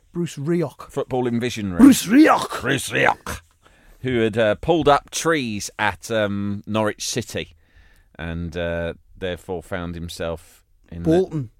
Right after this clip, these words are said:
Speaker 2: Oh, was it Bolton?
Speaker 1: Yeah.
Speaker 2: Oh, he went to Norwich maybe
Speaker 1: He'd,
Speaker 2: after
Speaker 1: he'd,
Speaker 2: Arsenal.
Speaker 1: he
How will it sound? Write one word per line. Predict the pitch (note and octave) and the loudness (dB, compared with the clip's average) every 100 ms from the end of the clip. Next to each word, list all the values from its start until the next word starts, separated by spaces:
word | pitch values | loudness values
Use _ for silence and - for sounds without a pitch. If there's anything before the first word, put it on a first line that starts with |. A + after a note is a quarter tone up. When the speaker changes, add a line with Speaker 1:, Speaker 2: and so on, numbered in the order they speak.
| - | -8
Speaker 2:
Oh, | |
was | A2 B2 | -4 -2
it | B2 | 0
Bolton? | C#3+ C#3 - | 0 0 -2
Speaker 1:
Yeah. | D#3+ G3 B2+ | -2 0 2
Speaker 2:
Oh, | |
he | B2 | 0
went | A#2+ C3+ D3 - | 2 2 2 -2
to | - | -8
Norwich | A2 G#2+ G#2 - G2+ | -4 -4 -6 -8 -4
maybe | G#2 - G#2+ | -2 -2 -2
Speaker 1:
He'd, | G#2+ | -2
Speaker 2:
after | A#2+ A#2+ - F#2+ | -2 -4 -6 -2
Speaker 1:
he'd, | F#2 | -2
Speaker 2:
Arsenal. | E2 - F2 - | -2 -8 -10 -8
Speaker 1:
he | D3+ | -10